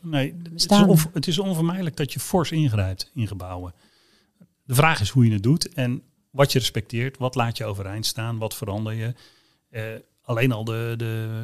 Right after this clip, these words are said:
Speaker 1: de installatieopgave en de duurzaamheidsopgave in die bestaande monumenten is verschrikkelijk invasief.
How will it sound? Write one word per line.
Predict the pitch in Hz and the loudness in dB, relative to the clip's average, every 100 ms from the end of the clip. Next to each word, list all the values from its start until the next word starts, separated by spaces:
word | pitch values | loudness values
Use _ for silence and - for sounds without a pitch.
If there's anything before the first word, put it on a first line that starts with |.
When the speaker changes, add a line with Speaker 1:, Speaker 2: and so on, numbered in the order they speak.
| 127 165 | -10 -12
Speaker 1:
de | 120 | -12
installatieopgave | 120 117 131 147 151 143 104 123 110 | 0 2 4 2 2 2 2 2 0
en | |
de | 107 | 0
duurzaamheidsopgave | 117 151 123 104 101 135 - 110 104 107 | 2 2 0 -2 -2 -4 -4 -4 -4 -6
in | 131 | -4
die | 110 | -2
bestaande | 104 120 110 | -2 -2 -4
monumenten | 107 110 110 120 131 117 110 | -4 -4 -2 0 -2 -4 -10
is | 123 120 | -10 -12
verschrikkelijk | - 143 - 185 185 120 | -8 -2 4 4 4 0
invasief. | 117 101 107 120 101 - | 0 0 2 2 2 -2